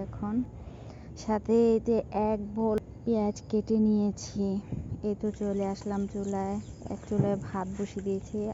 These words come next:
আর অন্যটায় মাছ ভাজতেছিলাম। এই তো এখানে মাছ ভাজা শেষ। এখানে আমি মুরগির রোস্টের জন্য পিসগুলো ভেজে নিচ্ছি। তেল ছিটকে পড়ে পুরা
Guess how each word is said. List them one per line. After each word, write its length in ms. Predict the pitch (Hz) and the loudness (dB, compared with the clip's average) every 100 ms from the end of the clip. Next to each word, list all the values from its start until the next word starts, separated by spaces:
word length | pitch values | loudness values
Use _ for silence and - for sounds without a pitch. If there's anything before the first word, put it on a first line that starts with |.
| - | -6
আর 180 | 196 190 | -4 -2
অন্যটায় 480 | 190 190 190 196 196 | -2 -2 -4 -4 -2
মাছ 260 | 190 185 185 | -2 -2 -4
ভাজতেছিলাম। 760 | - 190 190 - 180 - 180 190 - - - - - | -6 -6 -6 -8 -8 -6 -6 -6 -8 -12 -14 -14 -10
এই 120 | - 208 | -6 -6
তো 120 | 208 | -2
এখানে 420 | 202 196 - 202 | -4 -4 -4 -2
মাছ 200 | 196 196 190 | 0 -2 -2
ভাজা 260 | 196 196 | -4 -4
শেষ। 320 | 196 208 202 - | -4 -6 -8 -6
এখানে 340 | - - 214 208 | -8 -6 -6 -4
আমি 200 | 208 208 208 | -2 0 0
মুরগির 720 | 208 208 208 202 - 214 202 202 214 214 - - | 0 0 -2 -4 -6 -4 -4 -4 -8 -8 -10 -4
রোস্টের 540 | 214 208 214 - 208 202 | -2 -2 -4 -6 -8 -6
জন্য 320 | - 202 202 196 196 226 214 - - - - | -4 -2 -2 -4 -4 -4 -6 -12 -12 -12 -12
পিসগুলো 540 | - 233 220 - 226 226 | -4 0 0 -2 0 2
ভেজে 300 | 214 208 202 | 2 2 2
নিচ্ছি। 240 | 208 208 - - - | 2 0 -6 -14 -14
তেল 260 | - 214 202 | 0 2 4
ছিটকে 460 | 214 - 220 - 233 | 0 0 -2 2 0
পড়ে 340 | 220 226 226 220 | 2 2 4 2
পুরা 380 | - 214 214 220 | 0 0 2 4